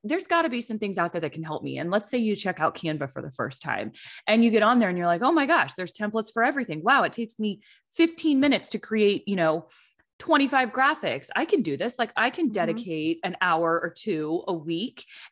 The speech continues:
Speaker 1: and knock this out." And, you know, you've put yourself out of your comfort zone and now you're, you're posting like crazy. You're getting new
Speaker 2: Yep.
Speaker 1: followers. You're increasing your,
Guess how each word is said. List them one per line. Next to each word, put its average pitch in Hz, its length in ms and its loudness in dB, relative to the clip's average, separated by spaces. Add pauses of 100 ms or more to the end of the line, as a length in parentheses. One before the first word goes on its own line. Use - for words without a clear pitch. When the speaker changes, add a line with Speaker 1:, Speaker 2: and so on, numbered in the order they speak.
Speaker 1:
and 240 300 4
knock 262 280 2
this 285 220 -6
out." 240 540 0
And, 208 440 -2 (280)
you 226 80 2
know, 202 100 6
you've 214 260 -2
put 247 140 -2
yourself 226 240 0
out 220 80 4
of 214 60 2
your 190 100 -2
comfort 262 340 -4
zone 190 200 0
and 185 100 -4
now 202 240 0
you're, 190 480 -4 (160)
you're 190 420 -2 (160)
posting 196 380 -6
like 220 160 -4
crazy. 240 300 -2
You're 156 160 0
getting 190 220 -2
new 220 100 0
Speaker 2:
Yep. - 80 -12
Speaker 1:
followers. 160 720 0
You're 156 180 -2
increasing 208 640 -4
your, 202 300 -4